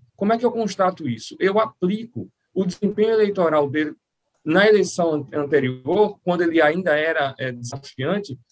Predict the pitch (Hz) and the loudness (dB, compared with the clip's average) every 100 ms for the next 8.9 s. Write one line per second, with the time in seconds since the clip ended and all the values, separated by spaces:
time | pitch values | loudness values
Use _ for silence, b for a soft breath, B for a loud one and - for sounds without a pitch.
0 | _ _ 180 202 226 233 226 220 208 - | _ _ 2 4 4 4 2 0 0 -2
1 | 202 202 214 196 180 - 208 208 208 196 | -4 -2 -4 -4 -8 -6 -4 -2 -2 -2
2 | 190 220 226 190 208 226 214 - 139 107 | 2 4 4 2 0 0 -4 -6 -6 -8
3 | - _ - 135 - _ _ _ 185 214 | -12 _ -8 -8 -8 _ _ _ -4 2
4 | 233 240 - 220 214 - 208 208 - 214 | 4 2 0 -4 -2 0 0 -2 -8 -8
5 | - 262 214 - 190 170 165 - 117 - | -6 -2 -2 -2 -8 -8 -8 -8 -8 -10
6 | _ _ 139 135 127 117 107 98 - _ | _ _ 2 2 2 2 0 -4 -12 _
7 | 147 135 139 190 175 143 - 185 190 185 | 2 2 2 2 0 -10 -6 -6 -4 -6
8 | 180 156 143 151 131 131 123 110 | -2 -2 -4 -8 -4 -6 -4 -10